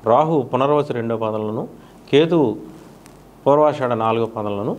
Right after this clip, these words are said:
సంచరిస్తూ ఉన్నారు. ఇక నేటి సుముహూర్తాలను చూసినట్టయితే, ఈరోజు ఆదివారం పాడ్యమి అనురాధ నక్షత్రంలో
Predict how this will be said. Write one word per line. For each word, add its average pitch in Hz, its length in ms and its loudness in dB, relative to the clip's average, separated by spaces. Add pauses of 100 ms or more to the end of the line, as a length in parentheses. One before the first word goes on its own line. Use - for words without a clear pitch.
(200)
సంచరిస్తూ 107 480 -4
ఉన్నారు. 82 300 -4 (800)
ఇక 143 120 2
నేటి 151 540 0 (100)
సుముహూర్తాలను 180 680 0
చూసినట్టయితే, 120 580 -2 (520)
ఈరోజు 139 300 4
ఆదివారం 127 500 2 (100)
పాడ్యమి 117 600 -4
అనురాధ 135 400 0
నక్షత్రంలో 110 800 -4